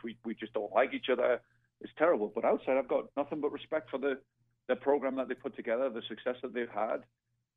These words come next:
You know, they deserve that. They're a great representation of Conference U S A. They do well every year. You know, so, so fair play to them. So we can hate each other for ninety minutes.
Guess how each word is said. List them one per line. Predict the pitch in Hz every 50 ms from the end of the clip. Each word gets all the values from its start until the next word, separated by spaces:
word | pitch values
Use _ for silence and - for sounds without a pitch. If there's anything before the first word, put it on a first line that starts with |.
| _
You | - 127
know, | 131 139
they | 143 151
deserve | - 143 123 143 185 202
that. | - 113 -
They're | 104 107 113
a | 120
great | 110 117 117 135 143 156 - - - _ _ -
representation | 123 139 143 - - - 156 - - 156 165 165 - 123
of | 120 -
Conference | - 127 120 117 131 120 113 -
U | 123
S | 120 120 -
A. | 147 143
They | 113 104
do | - - 139 139
well | 131 120 131 120 120 110 - -
every | 117 113 104 113 117 117
year. | 131 131 - - - - _ _ _ _ _ _ _ _ _ _ -
You | - 110
know, | - 123 -
so, | 143 - - - _ - -
so | 127 117 110 -
fair | - 139 151 147
play | - - 143 151
to | -
them. | - 110 107
So | - 147
we | 151 156
can | 151 139 117
hate | 110 127 143 143
each | 127 110 -
other | 123 113
for | 120 - 117
ninety | 113 113 113 110 104
minutes. | 107 139 135 117 110 -